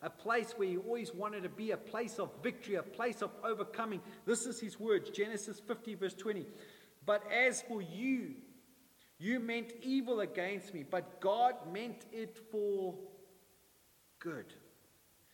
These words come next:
in order to bring it about as it is this day, to save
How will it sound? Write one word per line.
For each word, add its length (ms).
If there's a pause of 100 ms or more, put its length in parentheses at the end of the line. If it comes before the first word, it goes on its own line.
(240)
in 160
order 300
to 180
bring 280
it 80
about 600
as 300
it 120
is 160
this 220
day, 380
to 160
save 720